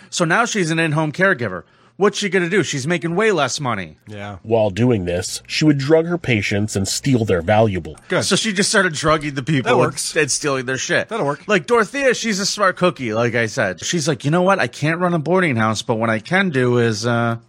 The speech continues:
Speaker 3: At this time, she also started renting out an apartment on the second floor of her home, which was located just down the street from the boarding house.
Speaker 1: Now, she's drugging and robbing people. She's renting this room.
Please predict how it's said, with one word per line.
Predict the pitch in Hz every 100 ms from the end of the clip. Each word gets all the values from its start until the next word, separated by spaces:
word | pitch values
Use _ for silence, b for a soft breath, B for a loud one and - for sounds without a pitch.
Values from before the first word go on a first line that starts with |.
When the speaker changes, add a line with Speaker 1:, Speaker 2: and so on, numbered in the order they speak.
| _ _ -
Speaker 3:
At | 127
this | 190 196
time, | - 107 82 92
she | - 139
also | 151 175 214
started | 190 180 170 143
renting | 120 117 123 113
out | 110
an | 101
apartment | 90 - 143 123 95 90
on | 113
the | 113
second | - 165 160 165
floor | 120 98 92
of | 92
her | 87
home, | 139 127 82 92 -
which | 131 -
was | 135 135
located | 160 180 147 120 113
just | 110 117 -
down | 113 104
the | 98
street | - 131 120
from | - 98
the | 98
boarding | 131 151 120
house. | 95 82 - - - - -
Speaker 1:
Now, | 107 131 196 202 180 190 - _ _ _ -
she's | - 139 139 131 120 - - - 92 113
drugging | 107 110 151 165 185 190
and | 180 139 127
robbing | 143 151 131 113
people. | 110 95 104 92 92 - b b
She's | - 139 113
renting | 113 180 185 196 156
this | 135 113
room. | 117 113 92 90